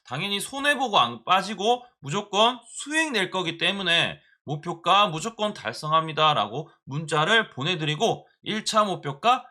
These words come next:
이십일만 이천 원, 일 차 목표가 바로 이십일만 이천 원 확인이 되실 텐데, 자, 이때만 하더라도 주가가 이십만 원대였어요. 네, 주가가 여러분들 이십만 원인 거 확인이 되는데, 이월 이 일입니다.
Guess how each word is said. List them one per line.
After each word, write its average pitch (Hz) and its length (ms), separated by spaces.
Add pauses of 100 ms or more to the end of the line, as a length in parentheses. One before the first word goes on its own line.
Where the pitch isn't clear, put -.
(160)
이십일만 165 600
이천 147 240
원, 95 300
일 143 200
차 151 200
목표가 143 720
바로 117 540
이십일만 151 720
이천 139 280
원 208 220 (260)
확인이 226 560
되실 170 320
텐데, 120 500 (280)
자, 170 100
이때만 262 600
하더라도 220 580 (160)
주가가 185 840 (200)
이십만 247 500
원대였어요. 180 800
네, 110 120
주가가 165 520
여러분들 147 480
이십만 202 640
원인 170 260
거 151 340
확인이 185 460
되는데, 110 640
이월 202 480
이 170 280
일입니다. 180 720